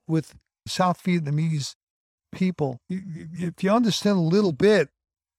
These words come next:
of what was going on and you felt for them, and you felt for people who were being taken over by the communist regime in North Vi-, in North Vietnam, and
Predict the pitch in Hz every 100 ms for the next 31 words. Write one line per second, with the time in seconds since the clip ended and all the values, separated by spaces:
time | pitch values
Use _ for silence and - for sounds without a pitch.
0 | _ - 151 170 147 147 170 147 180 165
1 | 139 131 - 196 254 - 147 123 - _
2 | _ _ _ _ _ _ _ - 190 185
3 | 247 254 - 202 - 254 285 175 170 160
4 | 180 170 185 185 185 220 190 127 147 139
5 | - 165 165 143 - 143 160 220 156 151
6 | 156 156 - 160 160 156 156 165 160 -
7 | 170 165 175 147 143 117 190